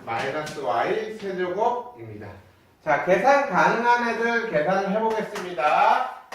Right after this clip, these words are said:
얘는 그냥 쓰는 거 맞죠? 마이너스 팔 엑스 세제곱.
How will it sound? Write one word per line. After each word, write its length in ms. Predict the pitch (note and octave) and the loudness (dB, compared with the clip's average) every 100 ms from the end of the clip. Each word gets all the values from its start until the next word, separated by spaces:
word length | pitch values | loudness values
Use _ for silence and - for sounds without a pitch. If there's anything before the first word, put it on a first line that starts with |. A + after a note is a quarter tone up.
| C#3 | -4
얘는 580 | C#3+ C#3 - A#3 B3 G3 | -2 -2 -2 -4 -4 -6
그냥 340 | E3 F3 F3 | -4 -4 -4
쓰는 220 | F#3 F3+ | -6 -4
거 80 | G#3+ | 0
맞죠? 640 | G#3 - A#3+ C#4 C#4 - | 0 0 4 4 4 -4
마이너스 320 | - - - - | -10 -10 -12 -12
팔 120 | - | -12
엑스 200 | - - | -12 -14
세제곱. 500 | B2+ C3 E3 E3 E3 | -12 -8 -6 -6 -8